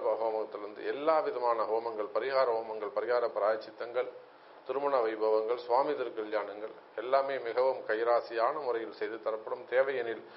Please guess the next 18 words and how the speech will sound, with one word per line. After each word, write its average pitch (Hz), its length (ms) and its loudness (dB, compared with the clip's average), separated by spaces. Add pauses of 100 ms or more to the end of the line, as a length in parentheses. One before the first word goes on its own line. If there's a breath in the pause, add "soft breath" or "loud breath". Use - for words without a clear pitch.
(240 loud breath)
கீழே 170 240 6
தெரியக்கூடிய 127 480 0
அந்த 110 100 2
நம்பருக்கு 113 420 0 (140)
தொடர்பு 127 360 2
கொள்ளுங்கள் 113 500 -2
என்பதை 101 260 -6
தெரிவித்துக் 117 460 -6
கொண்டு, 127 180 -6 (920 loud breath)
மீண்டும் 190 360 0
வேறொரு 131 340 4
அற்புதமான 131 500 2
பதிவில் 131 400 0
உங்களை 117 220 0
சந்திக்கிறேன். 135 680 -2
அதுவரை 110 300 0 (160)
உங்களிடமிருந்து 135 680 0
விடைபெறுவது 110 640 0